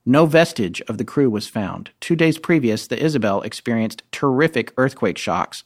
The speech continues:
lasting fifteen minutes. The thunderous submarine roaring was appalling. The ship was shaken in every fiber. The crew, paralyzed with fear, broke through all discipline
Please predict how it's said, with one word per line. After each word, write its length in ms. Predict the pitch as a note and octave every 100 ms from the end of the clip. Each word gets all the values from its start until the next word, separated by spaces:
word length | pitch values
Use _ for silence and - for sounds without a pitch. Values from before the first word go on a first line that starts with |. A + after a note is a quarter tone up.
| _
lasting 440 | A#2+ A#2 - A2+
fifteen 500 | G#2+ D3+ C#3+ - B2+
minutes. 400 | G#2+ A2 - - - - - - - _
The 80 | B2
thunderous 600 | - D3 E3 D#3+ D#3 -
submarine 520 | C#3 C3 C3+ C3+ C3
roaring 580 | A#2 C3+ C3 A2 G#2+ G#2+
was 160 | A2+
appalling. 680 | A2+ - - E3 A#2+ F#2+ G2+ - -
The 80 | B2
ship 420 | - D#3+ D#3 -
was 120 | B2+ A#2
shaken 460 | - C3 B2+ G2+
in 180 | F#2+ -
every 280 | B2 B2+ B2
fiber. 520 | - G#2 G2 - - _ _ _
The 80 | B2
crew, 300 | - F#3+ D#3+
paralyzed 500 | - E3 D3+ C3 B2+
with 160 | A#2
fear, 420 | - D#3 B2+ G#2+ - _ _ -
broke 320 | C#3+ E3+ E3
through 180 | D#3+ C#3+
all 200 | C#3+ D#3+
discipline 580 | D3+ D3+ B2 A2 G2